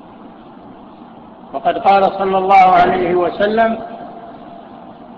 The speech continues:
"ألا أخبركم بما هو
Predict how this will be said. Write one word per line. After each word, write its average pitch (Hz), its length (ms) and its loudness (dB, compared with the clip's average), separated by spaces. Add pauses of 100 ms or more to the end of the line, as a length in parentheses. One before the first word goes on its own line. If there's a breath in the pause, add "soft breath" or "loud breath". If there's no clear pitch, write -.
(1500)
"ألا 196 260 4
أخبركم 226 600 0
بما 196 280 2
هو 190 460 2